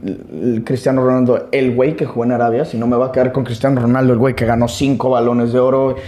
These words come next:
y metió cuatrocientos cincuenta goles en el Real Madrid.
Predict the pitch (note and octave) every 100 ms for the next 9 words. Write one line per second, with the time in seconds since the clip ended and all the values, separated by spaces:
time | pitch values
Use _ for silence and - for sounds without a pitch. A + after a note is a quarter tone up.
0 | - B2+ B2+ C3 A#2+ C3+ C3+ A2+ - C3+
1 | A#2+ - A#2+ B2+ A#2 A#2+ A#2+ A#2+ B2+ A#2
2 | A2+ A#2 A#2+ B2 B2+ D#3+